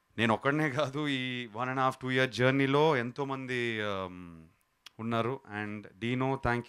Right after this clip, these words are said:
you for always being sportive, for always being there on set, always saying no matter the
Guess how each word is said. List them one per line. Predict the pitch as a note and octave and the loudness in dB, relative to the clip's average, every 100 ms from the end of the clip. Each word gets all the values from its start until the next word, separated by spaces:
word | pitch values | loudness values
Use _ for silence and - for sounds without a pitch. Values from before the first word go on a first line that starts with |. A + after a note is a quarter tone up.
| B2 | -4
you | B2+ B2 - - - _ _ - | -2 -2 -6 -20 -20 _ _ 0
for | A2 A2 | 8 10
always | C3 C#3+ C3 A#2 | 12 12 10 8
being | B2 A#2+ | 8 4
sportive, | A#2+ A#2+ B2 A2 - - _ _ _ _ | 0 0 0 -6 -14 -20 _ _ _ _
for | A2 G#2+ | 2 4
always | A2+ A#2 B2 G#2+ A#2 | 6 6 4 4 2
being | A#2+ A#2 | 4 6
there | A2+ | 6
on | A2+ G#2+ | 4 0
set, | A2+ A2 G#2+ | -4 -2 -2
always | G2+ A2 A2+ - | 0 2 0 0
saying | A2+ G#2+ | -6 -8
no | A2 A#2 | -12 -14
matter | A2 A#2 A2 - - _ _ _ _ _ | -2 -2 -2 -8 -20 _ _ _ _ _
the | G#2+ | 0